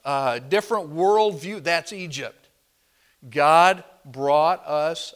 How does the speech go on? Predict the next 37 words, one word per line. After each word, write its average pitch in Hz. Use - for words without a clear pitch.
out 160
of 113
that. 113
It's -
the 139
sal-, 151
the 127
Christian 160
salvation, 156
separation 165
from 110
sin, 143
the 110
world, 139
and 107
the 113
old 160
nature 120
through 117
Christ, -
that 165
he 175
might 190
bring 208
us 226
in 143
to 151
give 170
us 175
the 165
land 175
which 147
he 165
sware 147
unto 147
our 175
fathers. 196